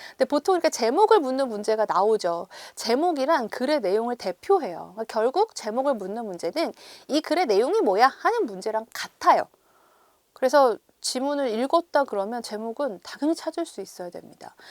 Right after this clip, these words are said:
이 글의, 어, 내용은 영화 속 소리가 하는 기능, 역할이죠. 따라서 답은 영화 속 소리의 역할,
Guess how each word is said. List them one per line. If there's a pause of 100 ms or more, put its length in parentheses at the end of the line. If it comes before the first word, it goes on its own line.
(220)
이
글의, (1080)
어,
내용은 (100)
영화
속
소리가
하는 (100)
기능,
역할이죠. (240)
따라서
답은 (580)
영화
속
소리의
역할,